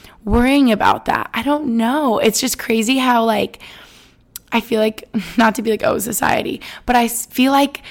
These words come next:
societal, like, standards and norms, and obviously anyone that's my age, like millennials and people younger and older, growing up with, like, all these skinny, beautiful models in media and social media being, like, shoved in your face every day,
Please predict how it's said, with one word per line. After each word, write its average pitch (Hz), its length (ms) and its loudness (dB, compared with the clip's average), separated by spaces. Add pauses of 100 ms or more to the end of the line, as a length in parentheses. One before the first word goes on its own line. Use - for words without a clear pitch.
(100)
societal, 226 720 0
like, 226 220 -2
standards 220 640 0
and 214 180 2
norms, 214 400 4
and 208 120 -4
obviously 208 720 0 (760)
anyone 220 300 4
that's 214 180 0
my 208 240 0
age, 208 440 -4
like - 180 -10
millennials 214 800 0 (240)
and 233 160 2
people 220 200 -2
younger 208 320 0
and 208 220 2
older, 202 300 2 (340)
growing 220 400 4
up 202 300 -2
with, 220 340 -2
like, 202 420 -4 (600)
all 220 160 6
these 226 260 2
skinny, 220 460 0
beautiful 214 460 0
models 202 500 0
in 202 240 0
media 202 480 -2
and 208 180 -6
social 208 300 -4
media 202 240 0
being, 196 240 -2
like, 196 180 -6
shoved 202 380 0
in 208 100 2
your 202 140 0
face 196 320 -2
every 226 240 2
day, 277 340 4